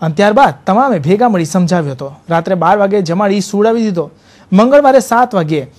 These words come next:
રાહુલની માતા ઘરમાં રસોઈ બનાવી રહી હતી. પિતા બાથરૂમમાં બ્રશ કરી રહ્યા હતા અને નાનો ભાઈ ટોયલેટ ગયો હતો. આ તકનો લાભ લઈ રાહુલે પોતાના મજૂરી કામ માટેના સાધનોમાંથી કટર કાઢી પોતાના ગળે મૂકી સ્વિચ ચાલુ કરી દીધી,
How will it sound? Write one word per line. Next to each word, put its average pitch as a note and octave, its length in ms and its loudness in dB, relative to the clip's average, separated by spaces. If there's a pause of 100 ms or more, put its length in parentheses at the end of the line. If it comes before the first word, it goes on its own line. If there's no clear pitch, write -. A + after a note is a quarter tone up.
(240)
રાહુલની G#3+ 400 0
માતા G#3 440 0
ઘરમાં F#3+ 460 -2
રસોઈ E3+ 280 0
બનાવી A3+ 300 0
રહી F3 120 -2
હતી. D3 240 -8 (420)
પિતા F#3+ 220 0
બાથરૂમમાં F#3 500 0
બ્રશ G3 240 -4
કરી G#3+ 180 -2
રહ્યા G3+ 140 2
હતા C#3+ 220 -6 (260)
અને E3 180 -2
નાનો F#3 220 0
ભાઈ G3 260 2 (200)
ટોયલેટ F#3+ 340 0
ગયો D3 140 -4
હતો. D#3+ 200 -8 (300)
આ F3 100 0
તકનો C4 340 -2
લાભ G#3+ 220 2
લઈ A3 160 2
રાહુલે G3 320 0
પોતાના F#3+ 320 -4
મજૂરી F3+ 340 -2
કામ F3 180 -6
માટેના E3+ 400 -6
સાધનોમાંથી F3 680 -2 (340)
કટર A3+ 300 -2
કાઢી G3+ 420 0
પોતાના F#3 320 -4
ગળે F#3 280 2
મૂકી F#3+ 360 -2
સ્વિચ F#3+ 360 -6 (200)
ચાલુ G3+ 340 -2
કરી G#3+ 180 -4
દીધી, D#3 280 -6